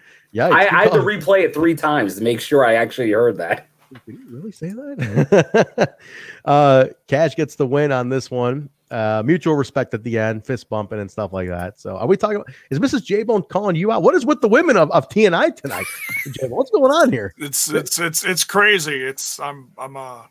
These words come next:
Speaker 1: It's
Speaker 3: I'm a
Speaker 1: chaos.
Speaker 3: little, I'm,
Speaker 1: I,
Speaker 3: uh, I'm a little worried. I'm a little worried.
Speaker 1: I think they're
Speaker 3: It's, it's <laughs>
Speaker 1: conspiring in the chat, the two of them, too. That's the funny part.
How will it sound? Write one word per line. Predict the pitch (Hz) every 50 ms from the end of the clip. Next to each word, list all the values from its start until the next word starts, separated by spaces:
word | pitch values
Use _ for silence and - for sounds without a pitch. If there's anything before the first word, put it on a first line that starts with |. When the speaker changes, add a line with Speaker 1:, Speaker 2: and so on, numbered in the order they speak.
| _ _ -
Speaker 1:
It's | 147 - -
Speaker 3:
I'm | -
a | -
Speaker 1:
chaos. | 190 262 - - 104 -
Speaker 3:
little, | 139 160 165 151 156
I'm, | 147 151
Speaker 1:
I, | 175
Speaker 3:
uh, | 143
I'm | 156 165
a | 190
little | 214 220 226 220 214
worried. | 214 208 202 185 160 143 127 117
I'm | 113
a | 127
little | 143 156 165 156
worried. | 151 147 135 123 110 101 _ _
Speaker 1:
I | 143
think | 143 240 294
they're | 254 185
Speaker 3:
It's, | - -
it's | - - -
<laughs> |
Speaker 1:
conspiring | 285 - - - 143 170 208 226 190 156 135 139
in | 151 151
the | 131 110
chat, | - - 185 220 262 285 -
the | - 104
two | _ - 104 98
of | 90
them, | 87 92 95 95
too. | 95 - 175
That's | 120 110 143 -
the | - -
funny | - 165 165 147
part. | - - - -